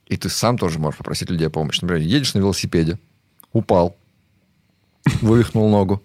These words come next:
у велосипеда погнулось колесо, ты такой: «Что делать, что делать? Не, велосипед не дотащить, не дойти». Заходишь в приложение, ставишь квест: «Пожалуйста, помогите мне, я упал с велосипеда».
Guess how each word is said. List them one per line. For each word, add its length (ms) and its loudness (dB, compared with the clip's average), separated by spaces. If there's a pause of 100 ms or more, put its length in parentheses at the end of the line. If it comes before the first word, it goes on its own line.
(420)
у 100 0
велосипеда 360 2
погнулось 320 0
колесо, 420 0
ты 100 -8
такой: 240 -2
«Что 180 -6
делать, 240 -2
что 140 -8
делать? 300 0
Не, 100 -2
велосипед 380 -2
не 80 -2
дотащить, 300 -4
не 60 0
дойти». 320 -2 (440)
Заходишь 300 -2
в 40 -12
приложение, 480 0
ставишь 280 -2
квест: 240 -2
«Пожалуйста, 380 -2
помогите 400 -4
мне, 180 -2
я 100 -2
упал 200 -4
с 80 -12
велосипеда». 600 -4